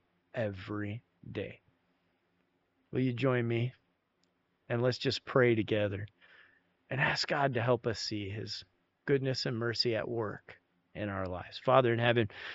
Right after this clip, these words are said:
uh, we come before you, and some of us come before you, and we just need to once again turn to you and say, "God,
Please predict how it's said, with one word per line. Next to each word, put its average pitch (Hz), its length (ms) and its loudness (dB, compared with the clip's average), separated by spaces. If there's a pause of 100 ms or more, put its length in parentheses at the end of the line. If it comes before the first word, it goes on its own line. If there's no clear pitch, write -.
(300)
uh, 101 80 -2
we 131 200 2
come 143 260 0
before 127 400 4
you, 120 300 4
and 107 120 -4
some 135 300 2
of 127 140 2
us 117 180 0
come 123 240 0
before 117 420 4
you, 120 280 6
and 110 120 0
we 120 120 4
just 131 260 2
need 120 220 4
to 113 120 4
once 120 340 4
again 120 520 2
turn 131 320 2
to - 120 -4
you 120 420 4
and 107 120 -2
say, 113 220 0
"God, 110 480 2